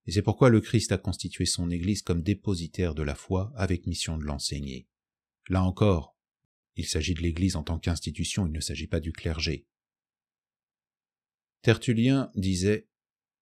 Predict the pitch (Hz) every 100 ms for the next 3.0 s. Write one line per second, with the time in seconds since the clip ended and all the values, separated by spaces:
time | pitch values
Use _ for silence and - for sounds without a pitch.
0 | _ _ _ - 113 110 113 - - 135
1 | 104 98 - 90 87 - - 101 85 -
2 | _ 76 69 - 87 - - 113 120